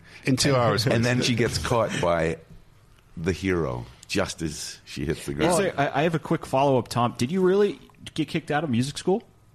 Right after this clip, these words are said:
Speaker 1: Well, more or less. I mean, it's, it, it, so I, um, I studied, uh, uh,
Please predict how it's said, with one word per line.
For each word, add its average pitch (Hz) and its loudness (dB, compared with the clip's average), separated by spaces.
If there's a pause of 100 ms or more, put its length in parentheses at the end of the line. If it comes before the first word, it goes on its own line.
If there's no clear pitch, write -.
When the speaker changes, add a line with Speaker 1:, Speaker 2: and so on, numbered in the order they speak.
(560)
Speaker 1:
Well, 190 4
more 165 4
or 139 4
less. 110 2
I 139 2
mean, 147 4
it's, 151 0
it, 147 -4
it, 151 -6
so 151 4
I, - -4
um, 131 2
I 147 2
studied, 147 4 (140)
uh, - -
uh, 117 4